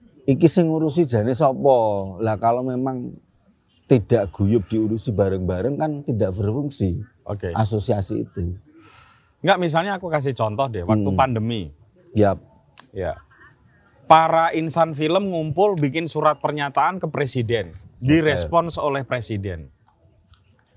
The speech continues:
Speaker 2: Padahal kalau mau kita, ini bukan membandingkan ya.
Speaker 1: Iya, iya.
Speaker 2: Padahal kalau kita, eh, lihat sebetulnya kan insan buku di Indonesia
Speaker 1: Hmm.
Speaker 2: stakeholdernya lebih luas, lebih
Speaker 1: Luas.
Speaker 2: banyak.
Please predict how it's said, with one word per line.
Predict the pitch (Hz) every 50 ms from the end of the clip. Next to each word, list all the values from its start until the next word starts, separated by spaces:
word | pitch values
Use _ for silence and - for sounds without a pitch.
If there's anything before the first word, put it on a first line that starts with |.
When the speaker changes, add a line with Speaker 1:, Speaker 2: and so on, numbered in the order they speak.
| _ _ _ - _ -
Speaker 2:
Padahal | 117 120 120 139 170 208 208
kalau | - 190 170 151
mau | 139 139 131 127 123 120 117
kita, | 117 123 107 - 117 110
ini | 120 135 175
bukan | 170 127 117 - 117 110 110
membandingkan | 107 110 101 107 101 101 98 101 104 107 120 120 107 95
ya. | 90 104
Speaker 1:
Iya, | 107 104 98 92 82
iya. | 90 92 90 85 80 - _ _ _ _ _
Speaker 2:
Padahal | - 120 123 120 131 143 151 143
kalau | 143 135 127 120 110
kita, | 127 123 - 127 123 117 117 113 113 113 - _ _ _ - -
eh, | - 104 104 101 101 101 98 98 98 95 95 73 80 - - 101 101 95 104
lihat | 120 147 165 160 143 127 113 110 110 - -
sebetulnya | - 113 104 113 95 - 120 131 156 165 170
kan | - - 247
insan | 180 147 135 120 131 127 120
buku | 110 107 101 - 117 113
di | 107 110 107
Indonesia | 107 104 104 101 101 104 107 - - -
Speaker 1:
Hmm. | 123 123
Speaker 2:
stakeholdernya | 120 117 107 101 92 113 107 107 98 104 104 120 143 180 190 170
lebih | 139 120 107 110 104 92
luas, | 98 101 95 92 104 139 180 175 - 143
lebih | 120
Speaker 1:
Luas. | 110 120 123 113 101
Speaker 2:
banyak. | 92 101 95 90 95 110 135 160 180